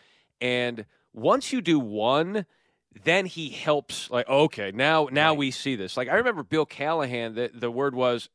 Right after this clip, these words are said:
Speaker 1: Callahan saw the story, or, and he was surprised and liked it. And that was kinda like the green light. I don't know if Bill Callahan had to sign off on that story with,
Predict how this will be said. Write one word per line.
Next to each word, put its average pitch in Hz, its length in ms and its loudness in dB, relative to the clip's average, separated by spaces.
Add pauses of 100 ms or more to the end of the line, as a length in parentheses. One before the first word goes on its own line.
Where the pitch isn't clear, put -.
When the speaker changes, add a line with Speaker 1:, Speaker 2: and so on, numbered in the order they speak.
(120)
Speaker 1:
Callahan 143 480 -2
saw 123 220 2
the 113 100 -4
story, 143 640 0
or, 110 140 -2 (520)
and 123 140 -2
he 151 120 0
was 120 160 -4
surprised 165 1000 4
and 107 260 -6
liked 175 440 2
it. 107 320 -4 (640)
And 143 220 0
that 170 180 6
was 160 160 -4
kinda 151 300 0
like 135 160 2
the 135 80 -6
green 139 220 -2
light. 147 260 2
I 156 100 0
don't 220 140 -2
know 165 60 0
if 135 100 -4
Bill 143 140 0
Callahan 131 400 -2
had 113 100 -8
to 101 100 -6
sign 104 300 -6
off 139 300 -2
on 101 140 -2
that 95 200 -8
story 120 320 -4
with, 101 260 -8